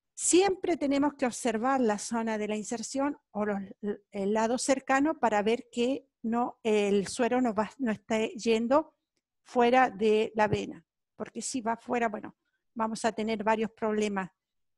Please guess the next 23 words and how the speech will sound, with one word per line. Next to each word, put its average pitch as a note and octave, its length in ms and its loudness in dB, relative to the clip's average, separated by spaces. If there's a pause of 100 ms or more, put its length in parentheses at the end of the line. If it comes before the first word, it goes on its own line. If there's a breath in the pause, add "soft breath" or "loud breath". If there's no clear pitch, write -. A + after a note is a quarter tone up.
(160)
¿no? - 260 -8 (260)
Primero A#3+ 380 0
al D4 80 2
paciente B3 480 0
le G#3+ 100 0
va G#3 120 2
a G#3 40 0
doler G#3+ 280 -2
mucho, A#3 580 -6 (420)
se - 280 -2
nos G3+ 180 -4
va G#3 60 2
a - 20 2
hacer, A#3 340 2
eh, A3 240 2
eh, G3+ 460 -4
una, G3 960 0 (1160)
una A#3+ 240 0
flebitis C#4+ 760 0
y, A3+ 460 -8
eh, G#3 260 -12 (460)
otras A3 320 0
complicaciones, G#3+ 880 -4